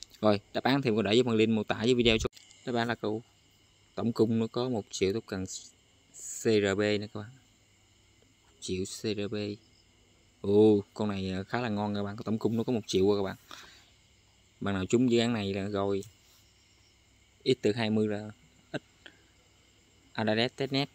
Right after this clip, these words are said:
Adala test ha các bạn.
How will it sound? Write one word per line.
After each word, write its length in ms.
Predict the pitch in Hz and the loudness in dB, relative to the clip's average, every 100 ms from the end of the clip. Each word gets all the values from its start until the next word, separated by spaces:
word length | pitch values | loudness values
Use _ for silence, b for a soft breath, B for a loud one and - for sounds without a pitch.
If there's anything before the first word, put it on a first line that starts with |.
| _ _ _ _ _ _ _ _ _ _ _ _ _ _ _ _ _ _ _ _ _ _ _ _ _ _ _ _ _ _ _ _ _ _ _ _ _ | _ _ _ _ _ _ _ _ _ _ _ _ _ _ _ _ _ _ _ _ _ _ _ _ _ _ _ _ _ _ _ _ _ _ _ _ _
Adala 460 | - 113 107 110 107 | -4 -2 0 0 -2
test 240 | 110 135 | -4 -10
ha 100 | - | -10
các 60 | 117 | -10
bạn. 140 | 113 | -12